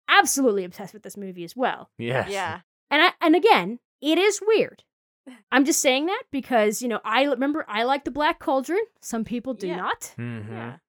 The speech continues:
Speaker 1: And so this has a little bit of a Black Cauldron feel, too.
Speaker 2: Where is
Speaker 1: So
Speaker 2: it? Where is
Speaker 1: It's
Speaker 2: it?
Speaker 1: on Amazon Prime right now.
Speaker 2: Perfect.
Speaker 3: Yes.
Speaker 1: Yes. Yeah, that's available to watch
Speaker 3: It's
Speaker 1: on
Speaker 3: available.
Speaker 1: Prime. And, or, you know, get the D V D too,
Speaker 3: Yeah.
Speaker 1: or the Blu-ray. Yeah.
Speaker 2: Truth.
Speaker 3: Go
Speaker 1: So
Speaker 3: for it.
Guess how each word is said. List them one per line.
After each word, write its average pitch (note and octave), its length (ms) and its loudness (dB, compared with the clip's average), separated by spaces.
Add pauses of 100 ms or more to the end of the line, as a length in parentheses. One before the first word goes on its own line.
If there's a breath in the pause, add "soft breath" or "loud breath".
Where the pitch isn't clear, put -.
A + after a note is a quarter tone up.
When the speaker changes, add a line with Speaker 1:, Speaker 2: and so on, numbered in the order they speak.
(140)
Speaker 1:
And B3+ 160 2
so C#4 200 4
this A#3 480 -2
has C4 180 -4
a B3+ 60 -6
little G#3+ 200 -2
bit A#3 120 -2
of B3+ 80 0
a C#4 40 -4
Black D4 240 2
Cauldron B3+ 400 0
feel, G#3 240 -8
too. - 280 -10 (420)
Speaker 2:
Where C#3+ 220 4
is D#3+ 80 2
Speaker 1:
So F3+ 80 -4
Speaker 2:
it? - 200 -10 (220)
Where C#3 160 -12
is D4+ 80 6
Speaker 1:
It's - 100 0
Speaker 2:
it? F4 40 2
Speaker 1:
on C#4+ 100 0
Amazon C4+ 520 -6
Prime F3+ 300 -14
right E3 120 -2
now. D3+ 60 12
Speaker 2:
Perfect. - 360 2
Speaker 3:
Yes. F#3+ 180 -10
Speaker 1:
Yes. F#3+ 520 -2
Yeah, F#3 300 -8
that's F#3 260 -12
available C#4+ 460 0
to C#4+ 60 -4
watch B3+ 180 -2
Speaker 3:
It's G#3+ 100 -10
Speaker 1:
on B3 60 -6
Speaker 3:
available. D3+ 100 -8
Speaker 1:
Prime. G#3 460 -6 (600)
And, A3 440 -2
or, F4+ 220 -2
you F4 140 2
know, D#4 220 -2
get C#4+ 160 -12
the E4 60 -12
D E4+ 160 -6
V E4+ 100 -6
D F4 180 -2
too, E4+ 220 -4
Speaker 3:
Yeah. B3 120 0 (120)
Speaker 1:
or C4+ 100 -4
the B3+ 80 -4
Blu-ray. A#3 400 -2 (680)
Yeah. B3 220 -10
Speaker 2:
Truth. - 600 -10
Speaker 3:
Go F3 100 -12
Speaker 1:
So F#3+ 280 2
Speaker 3:
for D#3 120 -6
it. C#3+ 140 -14